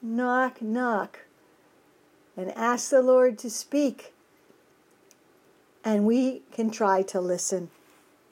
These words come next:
And with time, if we keep talking to the Lord, we will begin to discern his voice of love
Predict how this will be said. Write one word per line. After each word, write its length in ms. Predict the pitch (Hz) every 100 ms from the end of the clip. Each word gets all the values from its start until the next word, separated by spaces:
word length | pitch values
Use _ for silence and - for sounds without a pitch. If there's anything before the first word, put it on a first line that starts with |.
| _
And 140 | 208 208
with 160 | 233
time, 500 | 226 254 262 294 339
if 140 | 339 285
we 100 | 277
keep 200 | 285 269
talking 460 | - 214 202 233
to 60 | 233
the 40 |
Lord, 580 | 247 233 269 302 320 339 - - - - - _ -
we 160 | 240
will 100 | 262
begin 460 | 240 247 240 285 285
to 160 | 285
discern 580 | 247 254 - - 247 240
his 300 | 233 240 208
voice 480 | - 202 214 220 -
of 200 | 233 185
love 520 | 185 226 247 269 254